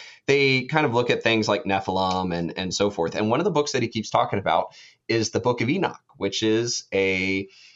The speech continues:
it's an apocrypha, which means it didn't make it into the Bible, but it's one of those books that some people kind of argued should have. It was in the Dead Sea Scrolls, all that jazz. So the thing is, though, is that it's public domain, which means there's no copyright on the Book of Enoch.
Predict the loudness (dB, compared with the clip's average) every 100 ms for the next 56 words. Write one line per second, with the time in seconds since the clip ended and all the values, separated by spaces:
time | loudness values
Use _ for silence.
0 | _ _ _ -2 0 0 2 2 0 -4
1 | -4 -4 -4 -6 -2 0 0 0 0 0
2 | 0 2 2 0 -2 -2 2 2 2 2
3 | 0 -4 -2 0 0 -4 -2 -2 -2 -4
4 | -4 -6 -6 -8 -6 -2 0 0 0 -4
5 | -4 0 2 2 0 -2 -4 -6 -4 -2
6 | -2 -2 -6 -2 0 2 2 -2 -2 0
7 | 2 0 -4 -10 -16 -20 -20 -20 _ 0
8 | 2 4 2 0 -8 _ _ -4 0 2
9 | 2 2 2 2 2 2 -4 -6 0 0
10 | 0 -2 -2 -2 -4 -10 -2 0 0 0
11 | 0 0 -4 -4 -4 0 -2 0 0 0
12 | -2 0 0 0 0 -2 -4 -6 -4 -2
13 | -4 -6 _ _ _ _ _ _ -8 -4
14 | -4 -2 0 0 -4